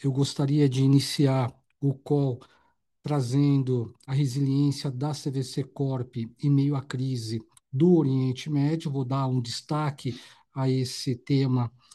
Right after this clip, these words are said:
no início do call, começando pela nossa capacidade de atendimento, em buscar nossos clientes ou de cuidar dos nossos clientes nesse período, ou seja, mesmo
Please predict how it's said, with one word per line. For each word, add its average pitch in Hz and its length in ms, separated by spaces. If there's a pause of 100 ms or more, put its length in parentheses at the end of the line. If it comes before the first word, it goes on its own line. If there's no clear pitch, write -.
(220)
no 151 140
início 147 420
do 143 120
call, 170 380
começando 151 680
pela 139 400
nossa 143 280
capacidade 139 1040
de 123 100
atendimento, 131 1040 (100)
em 143 80
buscar 139 480
nossos 139 400
clientes 135 840
ou 147 240 (220)
de 127 160
cuidar 156 520
dos 131 200
nossos 139 340
clientes 139 640 (260)
nesse 139 320
período, 170 480
ou 135 60
seja, 135 440
mesmo 143 480